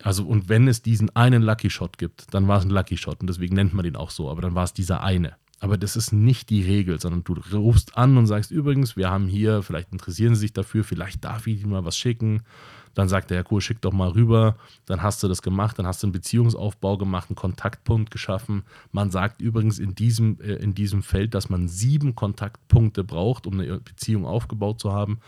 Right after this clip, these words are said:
Das heißt, dann rufst du eine Woche später nochmal an und sagst, „Hey, hatten Sie schon Zeit, sich das durchzulesen? Wenn nicht, gar kein Problem, darf ich in einer Woche nochmal anrufen?“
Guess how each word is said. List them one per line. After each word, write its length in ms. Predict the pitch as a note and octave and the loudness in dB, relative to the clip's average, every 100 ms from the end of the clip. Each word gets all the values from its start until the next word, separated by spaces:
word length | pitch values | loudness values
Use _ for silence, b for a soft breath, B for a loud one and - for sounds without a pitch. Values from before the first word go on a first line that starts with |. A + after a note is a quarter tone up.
| B B B B | B B B B
Das 140 | - | -6
heißt, 200 | G2+ G2 | -4 -2
dann 120 | F#2+ F2 | -2 -4
rufst 260 | G2+ - | -4 -4
du 60 | F#2 | -2
eine 120 | F2+ | -2
Woche 220 | E2+ - | -4 -6
später 320 | - F#2 F#2 | -6 -4 -2
nochmal 380 | G2 G#2 A2+ F#2 | -2 0 2 2
an 60 | G2 | 0
und 60 | |
sagst, 220 | F#2+ F#2+ - | -2 -4 -2
„Hey, 140 | A#2 | 0
hatten 260 | G#2+ G#2+ G2+ | 0 -2 -6
Sie 120 | G2 | -6
schon 200 | F2+ E2 | -6 -8
Zeit, 260 | G#2+ G2+ | -6 -6
sich 120 | F#2+ - | -6 -10
das 160 | - | -8
durchzulesen? 680 | - C#3+ A#2 A#2 G#2+ G2+ G2+ | -2 -2 -2 -4 -4 -4 -2
Wenn 120 | F2+ | -2
nicht, 180 | G2 - | -2 -4
gar 160 | G2 F#2+ | -6 -4
kein 200 | G#2 G2 | -4 -4
Problem, 360 | F2+ G2 G#2+ | -6 -4 -2
darf 180 | G2+ F#2+ | -2 -4
ich 40 | - | -4
in 100 | F2+ | -6
einer 80 | |
Woche 220 | G2 A#2+ A#2 | -4 -2 -2
nochmal 300 | G2 G#2 E2 | -2 -2 -4
anrufen?“ 480 | G#2 G2+ G2 G2+ | -6 -6 -6 -6